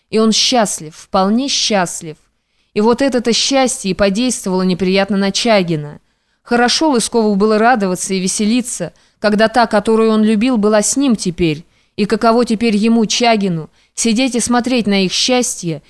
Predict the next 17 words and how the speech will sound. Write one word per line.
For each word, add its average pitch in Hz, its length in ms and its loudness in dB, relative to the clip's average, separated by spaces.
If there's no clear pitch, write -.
и 226 80 2
не 240 140 6
знать, 240 260 2
в - 80 -10
каком 233 300 0
положении 220 580 2
дело, 208 380 0
от 160 100 -2
которого 202 440 0
зависит 202 500 0
во 196 100 2
многом 208 380 2
его 214 340 0
собственная 175 760 -2
судьба 180 420 -2
и 190 160 -2
любовь. 185 580 0